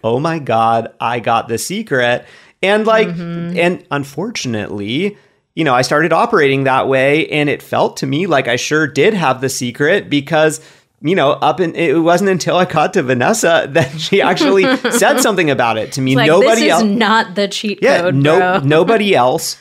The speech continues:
Speaker 1: said anything to me. And I
Speaker 2: Mm-hmm.
Speaker 1: know for sure that there was a lot of faked orgasms. There were a lot of white lies around, like, what was or wasn't enjoyable. And, uh,
Speaker 2: Mm-hmm.
Speaker 1: thank God Vanessa said something, 'cause otherwise I would probably still be operating that way.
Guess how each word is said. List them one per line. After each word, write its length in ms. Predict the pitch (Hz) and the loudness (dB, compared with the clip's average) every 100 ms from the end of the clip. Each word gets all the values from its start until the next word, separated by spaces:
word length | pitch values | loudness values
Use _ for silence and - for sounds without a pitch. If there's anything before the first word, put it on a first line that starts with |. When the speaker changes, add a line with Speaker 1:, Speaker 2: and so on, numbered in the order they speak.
| - | -12
Speaker 1:
said 320 | - 165 233 | -4 0 0
anything 420 | 131 107 113 104 | -2 -4 -10 -12
to 80 | - | -10
me. 160 | 95 98 | -8 -6
And 100 | 107 | -4
I 140 | 127 | -2
Speaker 2:
Mm-hmm. 100 | 131 | 0
Speaker 1:
know 340 | 135 120 147 - _ _ | 2 2 0 -6 _ _
for 180 | 214 226 | -2 0
sure 360 | - 254 277 | 0 2 2
that 240 | 139 135 127 | 2 0 2
there 120 | 135 | 0
was 160 | 139 | 0
a 60 | 139 | -2
lot 260 | 104 98 101 | -4 -6 -6
of 80 | |
faked 400 | 98 104 104 104 | -10 -10 -8 -10
orgasms. 840 | - 107 113 123 143 175 196 196 127 | -8 -6 -2 0 0 0 -2 -4 -2
There 120 | 117 | 0
were 160 | 117 | 0
a 80 | 113 | 0
lot 240 | 107 107 107 | 0 -2 -2
of 100 | 104 | -4
white 360 | 101 104 104 | -4 -6 -8
lies 520 | 101 92 107 131 156 | -6 -4 -2 -4 -2
around, 400 | 139 110 107 107 | -2 -2 -2 -4
like, 200 | 101 98 | -6 -8
what 220 | 98 98 98 | -4 -6 -4
was 240 | 101 101 | -6 -6
or 80 | 110 | -6
wasn't 480 | 98 98 98 95 - | -6 -8 -8 -12 -12
enjoyable. 1040 | - 101 101 - 92 107 127 160 190 196 - | -12 -10 -8 -8 -6 -4 -2 -2 -2 -4 -6
And, 440 | 143 156 151 156 147 | -8 -6 -6 -6 -2
uh, 280 | 151 151 156 | -2 -2 -8
Speaker 2:
Mm-hmm. 440 | 202 190 180 185 180 _ _ _ | -10 -8 -10 -12 -14 _ _ _
Speaker 1:
thank 340 | - 123 147 | -4 -4 0
God 340 | 175 208 113 | 0 0 -2
Vanessa 600 | 104 101 98 - 107 110 - _ _ _ | -4 -8 -8 -4 -2 -2 -8 _ _ _
said 260 | - 147 196 | -2 0 0
something, 340 | 147 131 139 | -2 0 0
'cause 100 | 156 | 0
otherwise 380 | 147 165 233 214 | 0 2 4 2
I 180 | 135 170 | 2 2
would 220 | 202 214 | 2 0
probably 300 | - 165 180 202 | 0 -2 -2 -4
still 220 | - 175 | -4 -4
be 100 | 190 | -2
operating 460 | 196 - 139 104 | -4 -4 -10 -10
that 200 | 101 - | -12 -10
way. 220 | 123 117 | -8 -10